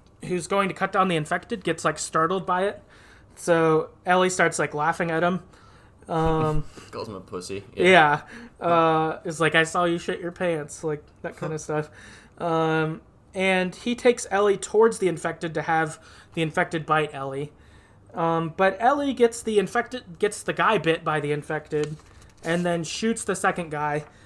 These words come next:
Speaker 1: in the leg. Um, in this process, we see Ellie does get bit on the, like, side of her arm a little bit, too.
Speaker 2: Mm-hmm.
Speaker 1: And,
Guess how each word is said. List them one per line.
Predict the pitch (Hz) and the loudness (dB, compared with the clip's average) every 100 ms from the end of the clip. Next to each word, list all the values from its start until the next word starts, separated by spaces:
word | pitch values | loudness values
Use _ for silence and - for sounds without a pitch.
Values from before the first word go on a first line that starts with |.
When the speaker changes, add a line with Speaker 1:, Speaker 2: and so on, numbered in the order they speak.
| - | -12
Speaker 1:
in | - 160 | -4 -2
the | 151 | 0
leg. | 143 135 135 143 _ - - - | 0 -2 -4 -12 _ -20 -20 -14
Um, | - 156 156 156 151 - - - - - - - - - | -2 2 4 2 -4 -8 -14 -18 -20 -20 -20 -20 -20 -4
in | - 240 233 | 2 4 4
this | 233 240 - | 2 0 -6
process, | - 196 208 247 226 | 4 6 6 2 0
we | 208 | -2
see | 208 190 | -2 -2
Ellie | 165 175 185 | 2 2 4
does | 160 156 | 2 0
get | 175 160 | 0 -2
bit | 160 196 - - | -2 -4 -8 0
on | 165 156 | 2 2
the, | 151 139 | 0 -2
like, | 143 143 - - - - - | -4 -8 -10 -20 -20 -20 -18
side | - 160 156 | 2 4 4
of | 151 | 2
her | 147 | -2
arm | 147 139 | -2 -4
a | 151 | -2
little | 156 156 | -2 -2
bit, | 165 170 - | -2 -4 -8
too. | 156 156 160 - - - - - - | -4 -4 -4 -12 -20 -20 -20 -20 -16
Speaker 2:
Mm-hmm. | 113 107 92 90 - | -14 -12 -14 -16 -8
Speaker 1:
And, | 185 180 175 165 | 0 2 2 0